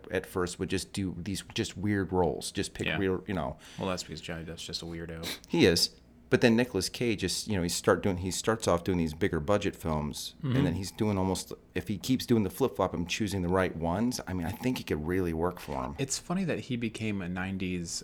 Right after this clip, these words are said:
Speaker 2: action hero.
Speaker 1: I, yeah,
Speaker 2: He
Speaker 1: I,
Speaker 2: doesn't
Speaker 1: I was
Speaker 2: really
Speaker 1: thinking about
Speaker 2: seem
Speaker 1: that. And the movies
Speaker 2: the
Speaker 1: he
Speaker 2: type.
Speaker 1: did before, the movies he did before he started doing those, I'm like, how
Speaker 2: Were
Speaker 1: did, who, who,
Speaker 2: artsy,
Speaker 1: yeah.
Speaker 2: yeah.
Speaker 1: who thought this guy would be a, an action star? Yeah, I,
Speaker 2: I don't know.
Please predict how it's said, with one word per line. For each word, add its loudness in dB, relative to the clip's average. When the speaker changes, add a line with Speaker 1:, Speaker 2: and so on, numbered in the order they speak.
Speaker 2:
action -6
hero. -6
Speaker 1:
I, -4
yeah, 4
Speaker 2:
He 4
Speaker 1:
I, 6
Speaker 2:
doesn't 4
Speaker 1:
I 2
was 4
Speaker 2:
really 6
Speaker 1:
thinking 4
about 2
Speaker 2:
seem 2
Speaker 1:
that. -10
And 6
the 6
movies 4
Speaker 2:
the 8
Speaker 1:
he 6
Speaker 2:
type. 6
Speaker 1:
did 2
before, 4
the 0
movies 4
he 2
did 6
before 2
he 4
started -2
doing 0
those, -4
I'm 0
like, 2
how -2
Speaker 2:
Were 4
Speaker 1:
did, -6
who, 6
who, 4
Speaker 2:
artsy, 6
Speaker 1:
yeah. 0
Speaker 2:
yeah. 4
Speaker 1:
who 2
thought -2
this 2
guy -2
would 2
be 4
a, 2
an -2
action -2
star? -2
Yeah, 6
I, 4
Speaker 2:
I 6
don't -2
know. -2